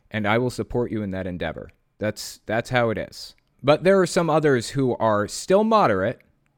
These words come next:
st-, still not anti-S J Ws, but a little bit further in that direction than I am, for example. So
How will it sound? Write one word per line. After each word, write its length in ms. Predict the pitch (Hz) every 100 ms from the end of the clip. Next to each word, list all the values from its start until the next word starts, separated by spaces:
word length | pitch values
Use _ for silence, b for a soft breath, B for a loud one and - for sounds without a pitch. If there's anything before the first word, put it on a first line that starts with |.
| _ _
st-, 560 | - - - - 160 -
still 320 | - - 160
not 460 | 156 131 151 170 -
anti-S 500 | 139 147 143 110 95
J 160 | - 95
Ws, 500 | 87 80 67 69 -
but 120 | 147
a 60 | 143
little 320 | 147 170 185
bit 220 | 165 156
further 600 | - - 175 170 135 107
in 160 | 98 98
that 200 | 92 -
direction 520 | 104 90 87 - 98
than 180 | 95 95 -
I 180 | 117
am, 280 | 104 85 78
for 140 | 71 82
example. 480 | 76 82 78 - - _ _ _
So 420 | - 165 139 123